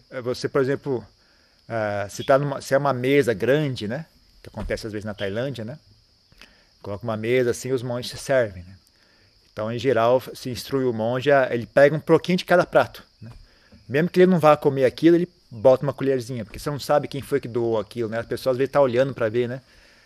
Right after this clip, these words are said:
Ela preparou um prato e tal, aí ninguém, nenhum monge pega do prato dela, né? A pessoa fica chateada, né?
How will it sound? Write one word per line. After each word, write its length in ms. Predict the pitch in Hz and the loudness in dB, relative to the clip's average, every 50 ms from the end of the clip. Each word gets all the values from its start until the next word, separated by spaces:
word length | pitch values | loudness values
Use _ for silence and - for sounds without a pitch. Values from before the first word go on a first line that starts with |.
| _ _ - | _ _ -10
Ela 100 | 110 110 | -8 -6
preparou 400 | - 135 127 - 127 117 123 127 | -4 -4 0 2 4 4 4 2
um 60 | 120 | 0
prato 440 | - - 117 120 131 135 135 - 120 | 0 0 2 2 2 2 0 -6 -8
e 20 | |
tal, 480 | - - 123 131 139 143 139 135 135 123 117 | -4 0 2 4 4 6 6 4 4 2 2
aí 180 | 107 110 117 123 | 0 -2 -2 -2
ninguém, 460 | 135 143 131 123 135 143 143 147 131 | -4 -4 -4 -4 -4 -4 -4 -6 -6
nenhum 240 | 117 120 131 147 156 | -6 -6 -4 -4 -2
monge 400 | 131 123 127 139 143 131 123 127 | -2 0 0 0 -2 -4 -6 -4
pega 260 | - 123 123 127 135 | 0 0 2 2 0
do 60 | 120 | -2
prato 260 | - - 123 117 120 | -2 -2 -2 -2 -2
dela, 300 | 117 110 117 110 107 104 | -2 0 0 0 2 0
né? 80 | 104 107 | 0 -2
A 60 | 107 | -4
pessoa 220 | 110 - - - 123 | -6 -8 -8 -8 -6
fica 160 | - 131 123 | -6 -6 -8
chateada, 540 | - 151 151 - - 139 131 131 120 - 104 | -6 -8 -8 -4 0 0 0 0 0 -2 -6
né? 80 | 92 | -12